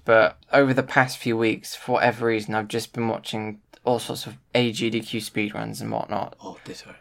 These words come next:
Speaker 1: Like, literally whatever it is, I've just ended up watching it or having it on in the background.
Speaker 2: Yeah.
Speaker 1: And there was one for Katana Zero, I think it was.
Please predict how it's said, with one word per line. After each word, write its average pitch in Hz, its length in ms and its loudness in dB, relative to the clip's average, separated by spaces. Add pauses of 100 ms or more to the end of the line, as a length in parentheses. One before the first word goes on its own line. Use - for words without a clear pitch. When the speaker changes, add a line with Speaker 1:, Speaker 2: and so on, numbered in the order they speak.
Speaker 1:
Like, 139 160 8
literally 151 400 6
whatever 127 500 8
it 107 100 2
is, 113 200 6
I've 113 120 -2
just 120 180 -2
ended 117 160 4
up 104 80 2
watching 113 440 0
it - 40 0
or - 80 -2
having 113 260 4
it - 40 -2
on 113 80 0
in 110 40 0
the 110 60 0
background. 123 640 0
Speaker 2:
Yeah. 113 80 0
Speaker 1:
And 123 140 2
there 123 100 10
was 127 100 2
one 139 240 6
for 139 160 0
Katana 127 460 2
Zero, 117 540 4
I - 40 -4
think 117 300 -8
it - 100 -12
was. - 460 -2